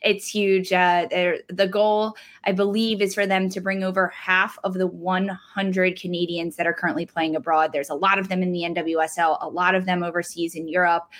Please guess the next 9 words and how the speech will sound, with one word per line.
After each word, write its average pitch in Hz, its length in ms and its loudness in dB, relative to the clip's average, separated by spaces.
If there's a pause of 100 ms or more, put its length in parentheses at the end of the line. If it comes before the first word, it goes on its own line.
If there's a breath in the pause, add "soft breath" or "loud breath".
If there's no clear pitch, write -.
(320 loud breath)
um, 160 460 -2
playing 190 260 2
all 185 240 2
over 180 220 0
the 170 120 0
world. 170 360 0
So 170 100 -10
this 180 300 -2
is 175 440 -2